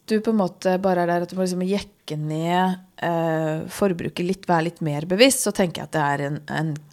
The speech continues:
gave, eh, til våre barn å få høre at strøm er faktisk en ressurs, eh, som koster penger, som ikke er en selvfølge at vi har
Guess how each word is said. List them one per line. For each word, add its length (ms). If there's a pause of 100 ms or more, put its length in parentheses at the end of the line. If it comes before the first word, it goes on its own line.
(140)
gave, 760 (340)
eh, 160
til 180
våre 220
barn 380 (580)
å 80
få 160
høre 480
at 80
strøm 640
er 260
faktisk 560
en 200 (240)
ressurs, 760
eh, 160
som 240
koster 400
penger, 320
som 160
ikke 220
er 80
en 80
selvfølge 500
at 100
vi 120
har 240